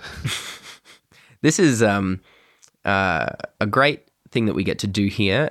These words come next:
um, and we're always keen for your, um, feedback, um, as either on what we're s-, talking about or on whether or not you really, you think that the Braddon boys have,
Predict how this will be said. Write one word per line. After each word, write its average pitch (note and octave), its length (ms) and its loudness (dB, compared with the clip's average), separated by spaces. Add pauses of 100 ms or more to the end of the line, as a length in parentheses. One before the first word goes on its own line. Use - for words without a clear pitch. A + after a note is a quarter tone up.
um, F#2+ 360 0
and F#2+ 580 0
we're G2+ 220 4
always G#2+ 240 2
keen G2 260 0
for F#2+ 160 -2
your, F2 400 2 (120)
um, C#2+ 420 0 (200)
feedback, G#2+ 560 0 (380)
um, F#2 500 0 (100)
as G2 280 0
either F#2+ 320 4
on F#2+ 360 4
what F#2+ 200 4
we're F#2+ 140 2
s-, - 180 -4 (100)
talking G2+ 220 2
about A#2+ 180 2
or G2 320 0
on G2 160 2
whether G2 320 2
or G2+ 60 0
not F#2+ 160 0
you F#2+ 180 2
really, G2 280 2 (120)
you G#2 140 4
think G2 300 0
that F#2+ 280 0
the F#2 300 0
Braddon F#2+ 260 2
boys F#2 220 2
have, G2+ 580 0